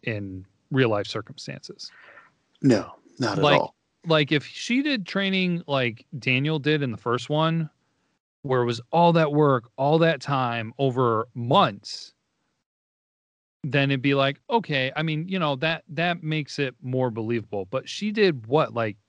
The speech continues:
Speaker 1: two, three weeks?
Speaker 2: Yeah, if that.
Speaker 1: And they didn't even show much. Like, she learned how to jump off a rock and kick.
Speaker 2: <laughs>
Speaker 1: And then she learned how to listen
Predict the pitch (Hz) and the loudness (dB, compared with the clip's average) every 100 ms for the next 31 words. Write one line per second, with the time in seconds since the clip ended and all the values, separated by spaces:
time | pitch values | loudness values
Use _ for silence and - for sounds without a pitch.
0 | _ _ _ - - 139 165 175 180 180 | _ _ _ -8 2 4 4 4 4 4
1 | 180 175 - 156 143 123 214 - - - | 2 0 2 2 4 2 0 -2 -14 -16
2 | _ _ _ _ _ _ 95 92 92 101 | _ _ _ _ _ _ -2 0 2 0
3 | 104 80 - 82 80 - _ _ 170 185 | -2 -4 -4 -4 -4 -8 _ _ 2 4
4 | 202 226 240 220 202 - 180 214 262 160 | 4 6 6 4 2 2 4 4 4 0
5 | 156 147 135 - _ - - 175 170 202 | 0 0 0 -8 _ -10 0 0 2 2
6 | 233 180 180 160 113 147 156 180 170 175 | 0 0 2 2 0 -2 0 2 0 0
7 | 131 120 123 123 117 - - 123 104 - | -2 0 -2 -4 -10 -12 -6 -6 -6 -16
8 | - _ - - - - - - _ _ | -20 _ -4 -4 -10 -14 -18 -20 _ _
9 | _ _ - 156 156 160 156 - 160 135 | _ _ -2 0 2 0 -2 -4 -4 -2
10 | 139 160 170 147 - 151 143 - - 139 | -2 0 0 -2 -2 0 0 -4 -2 0
11 | 123 117 120 117 135 - 147 131 127 123 | 0 -4 -8 -4 -4 -2 -2 0 -2 -4